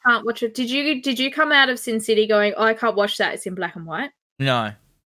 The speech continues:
Speaker 2: I did it,
Speaker 1: Man,
Speaker 2: I
Speaker 1: the
Speaker 2: did the Clerks, though. I was like, "Ugh, black and white."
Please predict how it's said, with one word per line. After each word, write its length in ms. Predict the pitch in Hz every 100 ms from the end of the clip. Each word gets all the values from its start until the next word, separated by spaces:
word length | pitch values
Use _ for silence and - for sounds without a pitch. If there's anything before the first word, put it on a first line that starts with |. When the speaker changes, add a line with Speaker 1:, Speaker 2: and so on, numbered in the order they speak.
| _ _
Speaker 2:
I 60 | 139
did 180 | 139 175
it, 20 |
Speaker 1:
Man, 300 | 202 208 208
Speaker 2:
I 40 | 143
Speaker 1:
the 60 |
Speaker 2:
did 80 | -
the 60 | 135
Clerks, 440 | - 123 135 -
though. 80 | 110
I 120 | 104 117
was 80 |
like, 120 | 117 107
"Ugh, 460 | 151 143 123 110
black 180 | 151 139
and 100 | 110
white." 320 | 123 117 123